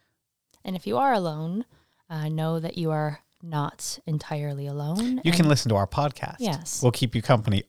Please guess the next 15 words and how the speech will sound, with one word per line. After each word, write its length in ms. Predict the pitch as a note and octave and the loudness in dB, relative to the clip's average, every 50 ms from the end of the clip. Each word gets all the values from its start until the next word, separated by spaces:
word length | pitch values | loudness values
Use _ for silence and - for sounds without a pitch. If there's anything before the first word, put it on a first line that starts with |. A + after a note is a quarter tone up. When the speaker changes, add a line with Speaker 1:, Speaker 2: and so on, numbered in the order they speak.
| _ | _
Speaker 2:
all 180 | - - D#3+ C3+ | 6 6 8 8
day. 320 | G#2 A#2 G2+ - - - - | 6 4 0 0 -2 -6 -8
<laughs> 460 | - - _ - _ _ _ _ _ | -10 -18 _ -20 _ _ _ _ _
Speaker 1:
You'll 120 | - G3+ F3+ | -4 -2 0
have 160 | F#3+ G3 - | 0 0 0
to 80 | - G3+ | -2 2
go 120 | F#3+ F#3+ | 2 4
back 220 | F3+ F#3 F3+ E3+ - | 4 4 2 2 0
and 100 | F3 E3+ | 0 0
listen 340 | E3+ D#3+ - - E3+ E3 D#3+ | 0 -2 -2 -2 -2 -2 -2
to 460 | - - E3+ E3 D#3+ D#3 D#3+ D#3 - - | -2 -2 -2 -2 -2 -2 -2 -4 -6 -4
reruns, 520 | F3+ F#3+ F#3+ F3+ E3 D3 C#3 C3+ E3 C#3+ D3 | -2 0 0 2 2 2 2 0 -2 -2 -4
though, 340 | D3+ D3 - F2 F#3 F#3+ - - - | -4 -4 -2 -2 -2 -4 -4 -8 -6
'cause 100 | - - | -2 0
unfortunately, 1000 | D3 D#3 - - D4+ E4 D#4 - - C4 C4 B3+ - - A3+ A3+ A3+ A3 G#3 | 0 0 0 0 0 0 0 2 4 4 4 4 2 0 0 0 0 0 -2